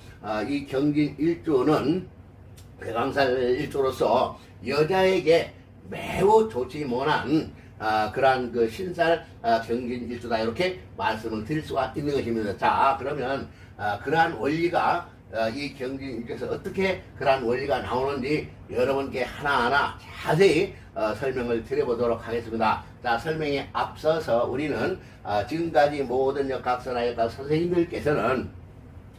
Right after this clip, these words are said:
요 지지의 지장간을 다들 설명하셨습니다. 그런데, 아, 저처럼 이렇게 천간에, 아, 지장간을 설명하시는, 어, 선생님도 없었고 또, 아, 풀이해 놓은 역학,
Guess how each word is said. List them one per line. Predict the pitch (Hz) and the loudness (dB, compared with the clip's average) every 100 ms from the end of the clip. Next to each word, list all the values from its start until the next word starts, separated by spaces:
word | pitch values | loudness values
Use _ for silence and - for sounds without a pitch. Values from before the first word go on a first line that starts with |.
| - - - - | -20 -20 -20 -4
요 | 131 139 139 | 6 6 6
지지의 | 185 196 185 208 196 | -4 -8 2 4 4
지장간을 | - 139 135 131 127 117 | 2 -4 -2 -2 -2 -4
다들 | - 160 156 151 | -10 -4 2 2
설명하셨습니다. | - 185 180 165 151 190 208 147 113 101 98 | 0 -6 -6 -6 -6 -4 -4 -2 -2 -2 -2
그런데, | 120 151 - - 185 190 - - - | -2 0 0 0 -2 -4 -12 -14 -6
아, | 113 113 | -2 -2
저처럼 | 127 - 151 127 127 | -4 -4 0 2 2
이렇게 | 120 117 123 | -2 -2 -6
천간에, | - 160 180 180 170 185 - - - | -6 -6 2 2 4 0 -2 -16 -6
아, | 113 113 | -2 -2
지장간을 | 113 131 131 127 127 123 | -2 -4 -2 -4 -4 -4
설명하시는, | - 123 123 120 156 143 117 185 - - - | -6 -8 -4 -2 0 0 0 -2 -8 -18 -12
어, | 113 110 | -6 -4
선생님도 | 156 151 147 147 135 135 - | -4 -2 -2 -2 -2 -2 2
없었고 | 180 - 156 - 131 135 - - - | 0 0 -6 -4 2 4 4 -4 -6
또, | 123 110 190 202 - - | -2 2 0 0 -12 -12
아, | 110 113 | -10 -10
풀이해 | 160 165 160 139 | -6 -2 0 2
놓은 | 139 131 147 107 | 2 0 -2 -6
역학, | 110 - | -6 -6